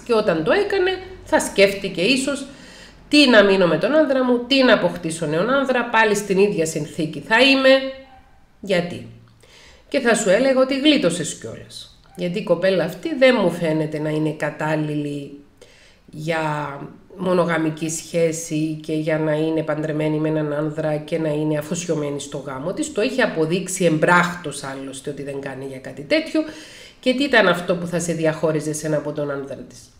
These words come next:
Με τον άνδρα της που τον παντρεύτηκε, έκανε παιδί, λειτουργήσε όπως λειτουργήσε και τον απάντησε, γιατί αν χώριζε τον άνδρα της και παντρευόταν εσένα και έκανε παιδί και με σένα, να μη σε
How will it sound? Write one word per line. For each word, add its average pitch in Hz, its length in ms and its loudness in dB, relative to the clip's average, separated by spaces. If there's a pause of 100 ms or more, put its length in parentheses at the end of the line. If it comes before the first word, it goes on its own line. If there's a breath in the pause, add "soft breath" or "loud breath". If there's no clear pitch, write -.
Με 233 120 -4
τον 202 180 2
άνδρα 196 280 6
της 175 140 -4
που 180 80 -10
τον 165 120 -4
παντρεύτηκε, 170 480 -4
έκανε 170 280 -2
παιδί, 160 600 -2 (300 loud breath)
λειτουργήσε 180 580 -2
όπως 170 240 -4
λειτουργήσε 165 480 -4
και 151 140 -6
τον 147 160 -6
απάντησε, 302 480 -4
γιατί 240 720 4
αν 202 160 4
χώριζε 180 440 2
τον 170 180 0
άνδρα 170 280 0
της 156 120 -8
και 170 140 -6
παντρευόταν 165 600 -4
εσένα 160 420 0
και 156 120 -4
έκανε 165 260 0
παιδί 160 280 -2
και 170 140 -4
με 160 120 -2
σένα, 170 260 -2
να 165 140 0
μη 196 180 4
σε 165 380 -2